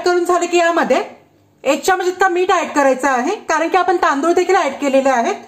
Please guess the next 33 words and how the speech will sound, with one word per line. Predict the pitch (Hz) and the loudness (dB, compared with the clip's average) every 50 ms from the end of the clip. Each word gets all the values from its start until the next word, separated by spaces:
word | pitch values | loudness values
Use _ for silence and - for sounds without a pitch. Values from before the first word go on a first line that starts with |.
| - - _ _ - | -20 -20 _ _ -4
तांदळांकरिता | 339 311 294 294 339 359 359 381 370 370 370 381 | -4 -2 -2 -2 -2 -2 0 -2 -2 0 0 -2
आपण | 349 302 - 302 359 | -2 0 0 0 0
एक | 381 302 277 277 - | 0 0 0 0 0
चमच | 349 339 349 349 | 0 0 0 -2
इतका | 339 - - 359 | -4 -2 -2 -2
मीठ | 339 349 349 - | -2 -2 -2 0
घालत | 330 311 233 233 233 269 | 0 0 0 0 0 0
आहोत, | 247 233 311 - - - - _ _ _ _ _ - | 0 0 0 -4 -8 -16 -20 _ _ _ _ _ -4
तुम्ही | 339 302 349 | 0 0 0
चवीनुसार | 339 381 339 320 339 349 349 349 339 320 | 2 0 -2 -2 -2 -2 -2 -2 -2 -2
मीठ | 330 359 349 | -2 -2 -2
घालू | 339 311 254 240 | -2 -2 -2 -2
शकता. | 240 277 240 233 - - 185 180 - - _ _ _ _ _ _ _ _ _ _ _ _ _ _ _ _ _ _ _ _ _ _ _ _ _ _ _ _ _ _ _ _ _ _ _ _ _ _ _ - | -2 -4 -4 -4 -4 -8 -8 -8 -10 -16 _ _ _ _ _ _ _ _ _ _ _ _ _ _ _ _ _ _ _ _ _ _ _ _ _ _ _ _ _ _ _ _ _ _ _ _ _ _ _ -4
त्याचप्रमाणे | 339 330 339 339 339 403 403 392 392 392 | -2 -2 -2 -2 0 0 0 0 0 2
आपल्याला | 392 381 381 359 359 370 370 | 0 0 2 2 0 2 2
आपल्या | 349 349 320 330 | 0 0 0 0
मिश्रणामध्ये | 349 370 - - 330 320 330 349 349 349 359 339 | 0 0 -2 -2 -2 0 2 2 2 2 2 0
ॲड | 311 269 - - | 0 -2 -2 -2
करायचं | 269 247 254 247 247 262 | 0 0 0 0 0 0
आहे | 254 247 240 233 262 311 381 453 - - _ _ _ _ _ _ _ _ _ _ _ _ _ _ _ _ - | 0 0 0 -2 -2 -2 -2 -4 -6 -14 _ _ _ _ _ _ _ _ _ _ _ _ _ _ _ _ -4
दोन | 233 302 320 339 359 | 0 2 2 2 2
चमच | 349 381 370 359 381 370 370 | 2 0 0 0 0 2 2
इतकं | 370 370 370 349 370 | 2 2 2 0 -2
केसर | 370 370 294 247 - 320 311 | 0 0 -2 0 2 0 0
पाणी. | 330 - 311 254 220 254 349 440 - - - _ _ _ _ - | 2 0 -2 -2 -2 -4 -6 -8 -10 -18 -20 _ _ _ _ -4
तुम्ही | 359 349 349 403 403 | 0 2 2 4 4
इथे | 370 381 381 | 2 2 2
केसर | 381 370 320 320 - 349 349 | 2 0 0 0 0 0 2
दूध | 349 381 381 370 | 2 2 2 2
असेल | 349 349 - 381 381 | 0 2 0 0 0
ते | 381 | 0
देखील | 339 349 349 349 370 370 | 0 0 2 2 2 0
ॲड | 349 294 | 0 -2